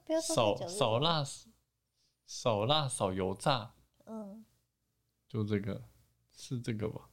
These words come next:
Speaker 2: 这个就是口臭那个。
Speaker 1: 是哦。
Speaker 2: 就是什么消痔吗？
Speaker 1: 嗯。
Speaker 2: 哦，他还拿出来，然后他说：“哦，我没有痔疮啊。”
Speaker 1: 嗯。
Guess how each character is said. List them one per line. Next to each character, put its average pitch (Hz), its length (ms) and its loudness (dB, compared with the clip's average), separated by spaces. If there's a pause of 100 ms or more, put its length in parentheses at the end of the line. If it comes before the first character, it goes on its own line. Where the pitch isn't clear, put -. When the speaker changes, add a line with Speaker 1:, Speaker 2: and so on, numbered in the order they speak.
(140)
Speaker 2:
这 139 100 -2
个 120 100 2
就 113 180 2
是 113 60 2
口 98 280 0
臭 95 320 2
那 92 100 0
个。 92 160 -6 (880)
Speaker 1:
是 - 180 -6
哦。 - 160 -4 (1700)
Speaker 2:
就 123 140 -4
是 107 640 0 (600)
什 - 200 -4
么 95 360 0 (200)
消 - 440 2
痔 104 460 0
吗？ 95 200 -8 (840)
Speaker 1:
嗯。 196 500 -8 (420)
Speaker 2:
哦， 139 180 6
他 170 220 6
还 147 140 6
拿 120 220 4
出 123 180 2
来， 113 120 6
然 117 100 2
后 135 60 2
他 160 140 0
说 160 140 -4 (220)
：“哦， 226 300 6
我 180 100 4
没 190 140 6
有 233 140 4
痔 202 220 -4
疮 196 240 2
啊。” 214 180 -2 (400)
Speaker 1:
嗯。 226 320 -4